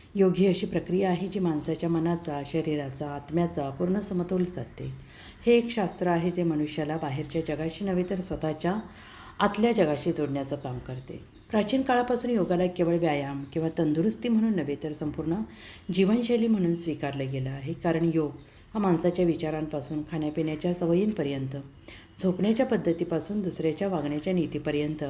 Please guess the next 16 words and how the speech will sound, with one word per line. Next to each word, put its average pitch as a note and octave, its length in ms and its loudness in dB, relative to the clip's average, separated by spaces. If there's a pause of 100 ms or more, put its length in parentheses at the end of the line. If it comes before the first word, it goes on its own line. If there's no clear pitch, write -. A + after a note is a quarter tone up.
(140)
प्रत्येक E3+ 460 -2
गोष्टीशी D#3 600 -2
जोडला C#3+ 400 0
आहे. C3+ 260 -6 (800)
योग B3 240 6
शिकवतं F#3+ 520 2
की F3+ 160 -4
माणसात E3+ 420 2 (760)
स्वतःच्या A3+ 600 2 (480)
आयुष्यापुरतं F#3 960 2 (200)
जगणं F3 240 4
पुरेसं D3 440 0
नाही, C3 360 -2 (120)
तर D#3 120 0 (460)
पर्यावरण, F#3+ 600 4
समाज E3 420 -2